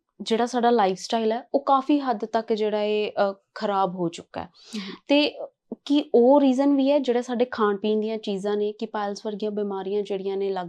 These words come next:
Speaker 1: ਰਹੀਆਂ ਨੇ ਲੋਕਾਂ ਨੂੰ, ਕਿ ਉਹ, ਉਹ ਵੀ ਕਿਤੇ ਨਾ ਕਿਤੇ ਰੀਜ਼ਨ ਹੈ ਵੱਡਾ?
Speaker 2: Definitely, ਪਾਇਲਸ ਤਾਂ ਹੈ ਹੀ ਲਾਈਫਸਟਾਈਲ ਡਿਸਆਰਡਰ।
Speaker 1: ਹਮ।
Speaker 2: ਅਸੀਂ ਆਪਣਾ ਖਾਣ ਪੀਣ, ਆਪਣਾ ਰਹਿਣ ਸਹਿਣ, ਆਪਣੀ ਫਿਜ਼ੀਕਲ ਐਕਟੀਵਿਟੀ ਜਦੋਂ ਇਹਨਾਂ ਸਭ ਚੀਜ਼ਾਂ ਨੂੰ ਧਿਆਨ ਨਹੀਂ ਦਿੰਦੇ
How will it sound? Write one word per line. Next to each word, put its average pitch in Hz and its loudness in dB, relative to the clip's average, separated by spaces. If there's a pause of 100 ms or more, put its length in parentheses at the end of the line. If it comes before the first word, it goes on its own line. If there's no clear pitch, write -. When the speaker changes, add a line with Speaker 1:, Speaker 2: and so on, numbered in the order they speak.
Speaker 1:
ਰਹੀਆਂ 185 -4
ਨੇ 190 -2
ਲੋਕਾਂ 190 -6
ਨੂੰ, 190 -4 (320)
ਕਿ 254 -2
ਉਹ, 240 2
ਉਹ 220 2
ਵੀ 269 2
ਕਿਤੇ 262 -2
ਨਾ 240 -4
ਕਿਤੇ 240 -2
ਰੀਜ਼ਨ 220 -4
ਹੈ 240 -8
ਵੱਡਾ? 220 -6 (360)
Speaker 2:
Definitely, 254 2 (100)
ਪਾਇਲਸ 208 2
ਤਾਂ 233 0
ਹੈ 214 0
ਹੀ 208 2
ਲਾਈਫਸਟਾਈਲ 208 2
ਡਿਸਆਰਡਰ। 202 0
Speaker 1:
ਹਮ। - -14 (340)
Speaker 2:
ਅਸੀਂ 180 2
ਆਪਣਾ 196 2
ਖਾਣ 185 4
ਪੀਣ, 185 4
ਆਪਣਾ 185 2
ਰਹਿਣ 175 2
ਸਹਿਣ, 180 2
ਆਪਣੀ 175 0
ਫਿਜ਼ੀਕਲ 175 2
ਐਕਟੀਵਿਟੀ 180 -2
ਜਦੋਂ 180 0
ਇਹਨਾਂ 175 2
ਸਭ 170 -2
ਚੀਜ਼ਾਂ 170 0
ਨੂੰ 180 -2
ਧਿਆਨ 160 0
ਨਹੀਂ 165 4
ਦਿੰਦੇ 180 0